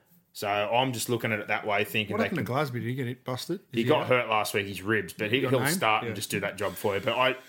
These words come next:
Speaker 1: I honestly
Speaker 2: I'd
Speaker 1: think
Speaker 2: start Radley at six. That's what I'd do. Keep him out there for eighty. I think he's quality.
Speaker 1: I don't, I
Speaker 2: Um,
Speaker 1: wouldn't
Speaker 2: and I'd just
Speaker 1: burden
Speaker 2: play, I'd say to him, "Mate, you're either running or you're short passing."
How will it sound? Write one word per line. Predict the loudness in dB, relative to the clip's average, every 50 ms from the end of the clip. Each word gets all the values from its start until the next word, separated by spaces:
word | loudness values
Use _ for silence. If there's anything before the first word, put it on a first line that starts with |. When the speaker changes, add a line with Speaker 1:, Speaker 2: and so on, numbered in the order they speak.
| -20 -20 -20 -20 -14 -2 2
Speaker 1:
I | 2 2 4
honestly | 2 2 2 2 2 2 2 2
Speaker 2:
I'd | 4
Speaker 1:
think | 4 4 4
Speaker 2:
start | 4 2 2
Radley | 0 0 0 2 0 -2 -2
at | -2
six. | -2 -2 -2 -2 -2 0 0
That's | 0 0 0
what | 0 0 0 -2
I'd | 0
do. | -2 -2 -2 -2 -4 -8 -20 -20 -20 -20 -20 -20 -20 -20 -20 -20 -20 -20 -20 -12 0
Keep | 0 0 2
him | 2 0
out | 0 0 -2
there | -4
for | -4 -2 -2 0 0
eighty. | 0 0
I | 0 0
think | 0 -2
he's | -4 -6
quality. | -8 -4 -2 0 0 0 0 -2 -2 -4 -2 0
Speaker 1:
I | 0 0
don't, | 0 2
I | 2 4 4
Speaker 2:
Um, | 4 4
Speaker 1:
wouldn't | 2 2 2
Speaker 2:
and | 0 2
I'd | 4 4 4
just | 4 4 2
Speaker 1:
burden | 0 0 0
Speaker 2:
play, | 0 0 0 2 0 0 0
I'd | 0 0 -2 -2 -2
say | -2 -2 -2 -2
to | 0 -2
him, | -2 -2 -2 -2 -2
"Mate, | -2 -2 -2
you're | -2 -2 -2
either | -2 -2
running | -2 -2 0 0 0 0
or | -2
you're | -2 -2
short | -4 -4 -4 -4 -6
passing." | -6 -4 -4 -4 -4 -4 -4 -6 -8